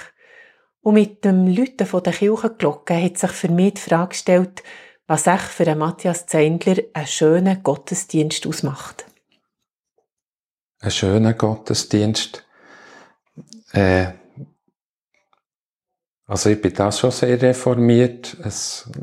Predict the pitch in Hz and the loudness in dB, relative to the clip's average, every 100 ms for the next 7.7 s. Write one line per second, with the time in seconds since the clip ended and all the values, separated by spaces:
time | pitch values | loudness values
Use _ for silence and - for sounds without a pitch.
0 | - 98 101 - 101 107 117 - - 110 | -6 -4 -4 2 2 4 2 0 -2 -2
1 | 110 - 104 123 127 - 135 - 131 - | -2 0 2 2 -2 -2 -2 0 -2 0
2 | 107 - 120 98 104 110 - - - 110 | -2 -2 -4 -4 -4 -4 -6 -10 -4 -2
3 | 127 143 139 - 113 - - - 104 101 | -2 -2 -6 -6 -8 -6 -8 -8 -6 -6
4 | 104 104 - 107 110 123 127 127 - - | -4 -6 -4 -2 -2 -2 -4 -8 -12 -20
5 | - - - - 101 101 107 101 - - | -18 -20 -18 -4 2 2 2 -2 -2 0
6 | 104 - 107 104 104 101 101 104 - - | 0 2 2 4 4 4 2 -2 -18 -20
7 | - - - 104 101 92 | -20 -18 -2 2 4 4